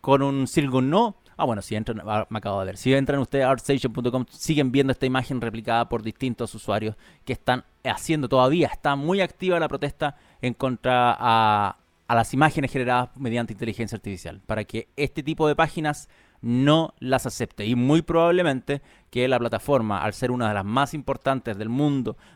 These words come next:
donde artistas profesionales dan a conocer sus obras, cambie sus políticas y definitivamente terminen bloqueando este tipo de imágenes, las que son generadas artificialmente.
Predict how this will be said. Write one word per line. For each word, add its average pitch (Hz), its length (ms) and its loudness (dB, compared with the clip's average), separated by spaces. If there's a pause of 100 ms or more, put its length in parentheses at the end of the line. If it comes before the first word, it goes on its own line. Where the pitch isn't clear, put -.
donde 110 380 -2
artistas 117 340 -6
profesionales 117 540 -6
dan 135 160 2
a 180 60 0
conocer 165 280 -6
sus 139 180 -12
obras, 180 440 -2 (240)
cambie 175 300 0
sus 170 140 -6
políticas 156 580 -2
y 123 100 -4
definitivamente 117 880 -6 (140)
terminen 127 560 -4 (180)
bloqueando 131 960 4
este 139 240 -8
tipo 123 240 -8
de 110 80 -6
imágenes, 95 400 -12
las 98 160 -8
que 104 120 -14
son 120 160 -10
generadas 104 420 -4
artificialmente. 90 960 -10